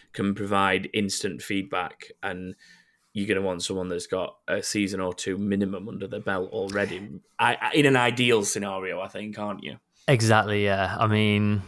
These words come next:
Speaker 2: they do have quite a lot of young drivers at the moment, Renault, um, but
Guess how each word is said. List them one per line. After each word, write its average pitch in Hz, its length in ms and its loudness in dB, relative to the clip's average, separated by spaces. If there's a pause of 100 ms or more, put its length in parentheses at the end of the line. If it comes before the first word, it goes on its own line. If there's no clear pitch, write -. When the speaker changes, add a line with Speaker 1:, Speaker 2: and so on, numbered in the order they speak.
(280)
Speaker 2:
they 110 100 4
do 135 100 6
have 143 140 4
quite 110 300 4
a 110 40 2
lot 104 120 4
of 98 80 -4
young 101 180 0
drivers 101 340 2
at 104 60 -8
the - 60 -6
moment, 117 240 -6
Renault, - 500 -6
um, 98 920 -4 (1040)
but 101 720 -2